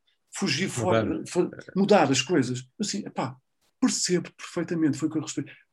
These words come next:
Speaker 1: percebo perfeitamente, retiro o que disse, epá, vamos continuar assim, é um gosto enorme,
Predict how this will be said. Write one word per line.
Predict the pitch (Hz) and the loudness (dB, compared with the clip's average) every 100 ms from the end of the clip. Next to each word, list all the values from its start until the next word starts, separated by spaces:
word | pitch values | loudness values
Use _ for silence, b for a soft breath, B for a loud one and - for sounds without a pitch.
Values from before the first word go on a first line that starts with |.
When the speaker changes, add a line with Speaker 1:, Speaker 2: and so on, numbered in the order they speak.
| _ | _
Speaker 1:
percebo | 240 202 - 214 208 | 0 2 2 2 0
perfeitamente, | - 185 180 156 143 110 - _ _ _ | 0 0 4 4 4 2 -2 _ _ _
retiro | - - 220 | -12 -2 -2
o | 180 | 0
que | - | -4
disse, | 180 180 | -4 -4
epá, | - 147 - _ - | -4 -4 -6 _ -2
vamos | 220 202 | 0 0
continuar | 214 202 185 165 | -2 -2 0 -2
assim, | 139 180 175 b - | -2 -4 -8 b 2
é | |
um | 208 190 | 6 6
gosto | 131 226 202 | 6 4 4
enorme, | 156 123 117 139 | 4 4 4 2